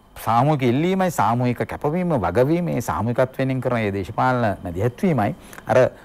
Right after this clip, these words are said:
පෞද්ගලිකත්වයේ විසින් ඇති කරන බලපෑම අතරේ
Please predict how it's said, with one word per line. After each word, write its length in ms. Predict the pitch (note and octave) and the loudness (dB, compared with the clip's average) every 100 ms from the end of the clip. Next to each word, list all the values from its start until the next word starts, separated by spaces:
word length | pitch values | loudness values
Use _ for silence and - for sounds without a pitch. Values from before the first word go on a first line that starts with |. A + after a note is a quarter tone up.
| - | -8
පෞද්ගලිකත්වයේ 720 | - A#2+ B2 C#3+ C#3+ C3+ D3+ | -2 2 4 4 4 2 0
විසින් 220 | C3 D3 | 2 0
ඇති 180 | C3 B2+ | 0 2
කරන 300 | C#3 D#3 A#3 A#3+ - - | 2 4 2 0 -14 -2
බලපෑම 420 | - - C3+ - | 0 4 4 6
අතරේ 400 | E3 D3+ F#3+ B3 | 6 4 6 4